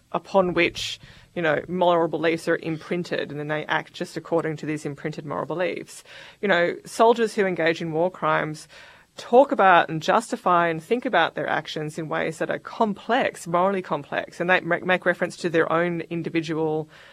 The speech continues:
unique sort of goals and values and self-conceptions. So, you know, again, to sort of just describe war crimes as the product of these forces acting on soldiers, as if soldiers are kind of just passive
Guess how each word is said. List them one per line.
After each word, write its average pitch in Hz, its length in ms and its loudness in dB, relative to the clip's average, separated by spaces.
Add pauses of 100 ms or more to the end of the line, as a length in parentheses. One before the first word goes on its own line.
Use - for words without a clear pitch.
(140)
unique 185 480 0
sort 170 160 -2
of 151 100 -2
goals 160 380 0
and 160 100 -6
values 160 400 -2
and 151 80 -8
self-conceptions. - 1120 -8 (320)
So, 185 640 8
you 214 120 -2
know, 147 120 0
again, 185 420 0
to 185 120 -8
sort 196 140 -6
of 175 100 -2
just 202 240 -2
describe 165 460 -2
war 170 160 -2
crimes 165 400 -4
as 156 280 -6 (640)
the 196 100 -4
product 180 380 4
of 165 80 0
these 160 220 -2
forces 170 640 0
acting 175 400 0 (100)
on 175 300 4
soldiers, 170 580 2
as 156 80 -6
if 151 120 -6
soldiers 160 440 0
are 147 60 -8
kind 151 160 -6
of 143 100 -8 (320)
just - 240 -6
passive 165 720 -4